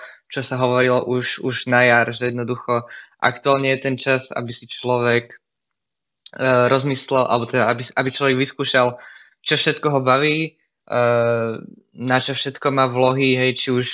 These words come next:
eh, chce začať hrať na hudobný nástroj, alebo jednoducho sa nejako vyvetrať, začať budovať kondíciu a tak ďalej a tak ďalej. Eh,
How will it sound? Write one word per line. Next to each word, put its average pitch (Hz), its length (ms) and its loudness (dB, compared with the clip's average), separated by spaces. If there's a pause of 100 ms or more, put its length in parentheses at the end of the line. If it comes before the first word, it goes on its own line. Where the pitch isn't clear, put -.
(140)
eh, 123 140 0 (480)
chce - 400 -4
začať 117 240 2
hrať 120 240 2
na 110 80 0
hudobný 117 480 0
nástroj, 117 640 2
alebo 110 320 0
jednoducho 110 400 0
sa 120 160 -8
nejako 113 400 2
vyvetrať, 117 720 2
začať 113 400 -4
budovať 110 400 0
kondíciu 117 800 2 (480)
a 113 80 -6
tak 120 160 0
ďalej 117 320 4
a 117 80 -2
tak 113 160 -4
ďalej. 117 400 2 (580)
Eh, 117 420 2